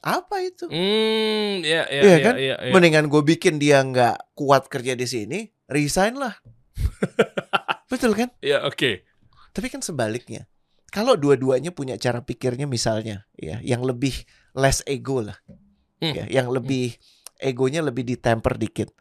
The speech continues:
Speaker 1: ya kan? Mereka percaya bahwa sudah dipertemukan atas izin Allah.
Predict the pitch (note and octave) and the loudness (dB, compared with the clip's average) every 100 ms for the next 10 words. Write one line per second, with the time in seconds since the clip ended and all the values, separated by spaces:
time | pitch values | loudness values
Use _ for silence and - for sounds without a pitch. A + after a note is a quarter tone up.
0 | _ _ _ _ _ - G2+ - - _ | _ _ _ _ _ -8 -8 -8 -16 _
1 | _ _ _ _ _ _ - C#3 G#3 F#3+ | _ _ _ _ _ _ -4 -2 -2 -4
2 | - G#2+ C#3+ D#3 A#2+ - B2 A#2 A#2 C3 | -4 -2 -2 0 -2 -2 -2 -4 -4 -6
3 | A#2 A#2 G#2+ - E3 C3 B2 C3 A#2+ B2 | -4 -8 -8 -8 -8 -6 -6 -6 -6 -8
4 | D3 A2 | -10 -12